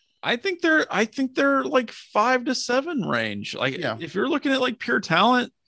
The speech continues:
Speaker 1: I don't know. I don't know, man. Like, I probably would have gone, I mean, Georgia,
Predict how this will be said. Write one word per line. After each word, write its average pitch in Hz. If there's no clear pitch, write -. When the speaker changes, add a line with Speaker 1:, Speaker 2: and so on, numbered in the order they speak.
Speaker 1:
I -
don't 233
know. 214
I 196
don't 226
know, 135
man. 107
Like, 120
I 170
probably 214
would 175
have 147
gone, 117
I 120
mean, 120
Georgia, 151